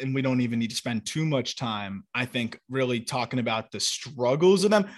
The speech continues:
Here's the thing with the White Sox that makes me a little bit more concerned is right now you kinda have two question marks in the rotation. They'll get better there as they get healthy.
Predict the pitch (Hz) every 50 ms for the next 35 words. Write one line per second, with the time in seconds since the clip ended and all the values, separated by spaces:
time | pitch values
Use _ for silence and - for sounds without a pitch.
0 | - - _ - 160 156 180 175 254 277 254 233 202 202 208 196 185 156 - 127
1 | 113 107 107 117 139 - - - - 175 165 170 175 - - - 151 139 135 135
2 | 127 - 143 131 117 127 135 135 160 156 151 151 151 - 160 147 - - 151 156
3 | 160 147 135 113 120 123 131 120 120 117 127 131 120 104 - 123 120 113 98 -
4 | - - - 113 110 113 123 127 127 123 - 135 127 123 - - 127 127 123 127
5 | 127 123 - 131 127 123 123 123 120 - 123 127 123 123 135 131 - _ _ _
6 | _ 107 107 101 131 139 - - - 104 107 117 117 117 120 120 123 123 123 123
7 | - _ _ _ - 113 113 120 123 123 117 127 120 - - 120 123 123 - 135
8 | 131 123 123 -